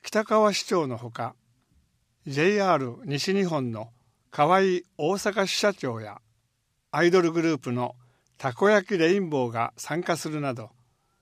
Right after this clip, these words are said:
約五百人が新たな街の門出をお祝いしました。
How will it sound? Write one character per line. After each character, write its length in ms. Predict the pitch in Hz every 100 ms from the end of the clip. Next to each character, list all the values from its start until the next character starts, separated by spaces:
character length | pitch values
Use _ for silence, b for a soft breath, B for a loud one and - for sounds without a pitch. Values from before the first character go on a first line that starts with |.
| _ _ _ -
約 260 | 214 190
五 180 | 160 151
百 260 | 196 - 160
人 200 | 147 127
が 280 | 117 110 - _ _ _
新 220 | - 156 147
た 120 | 139
な 120 | 131
街 260 | 127 131 180
の 140 | 196
門 240 | 180 175 170
出 100 | 156
を 240 | 147 139
お 140 | - 139
祝 200 | 160 151
い 60 |
し 140 | 131 131
ま 100 | 123
し 80 | -
た。 140 | -